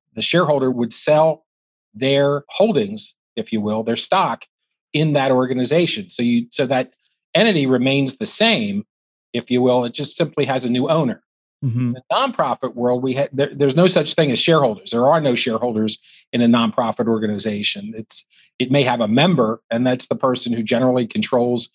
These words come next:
Speaker 1: who appoints the board of directors. So an affiliation is one where if an organization either is affiliated with another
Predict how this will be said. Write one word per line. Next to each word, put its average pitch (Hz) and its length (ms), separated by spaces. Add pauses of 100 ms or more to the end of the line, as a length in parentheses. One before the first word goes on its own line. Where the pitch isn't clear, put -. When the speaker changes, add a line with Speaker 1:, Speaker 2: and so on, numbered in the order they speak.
(260)
Speaker 1:
who 143 120
appoints 127 400
the 120 60
board 117 300
of 104 100
directors. - 720 (440)
So 135 160
an 131 80
affiliation 165 760
is 123 160
one 131 260
where 127 400 (200)
if - 160
an 147 80
organization 147 680
either 135 420
is 135 520 (440)
affiliated 147 580
with 120 180
another 165 540